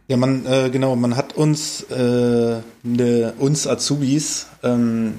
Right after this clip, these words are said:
eine Materialliste ausgehändigt, weil wir die, ähm, einzelnen Bauteile vorher schon mal selber grob herstellen müssen und nicht auf, äh, Fertigmaß, aber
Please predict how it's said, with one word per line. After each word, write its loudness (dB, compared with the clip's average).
eine 2
Materialliste 0
ausgehändigt, 0
weil 2
wir 2
die, 2
ähm, 0
einzelnen 0
Bauteile 2
vorher 2
schon -2
mal 0
selber 0
grob -2
herstellen 0
müssen 0
und 2
nicht 0
auf, -2
äh, 0
Fertigmaß, -2
aber 0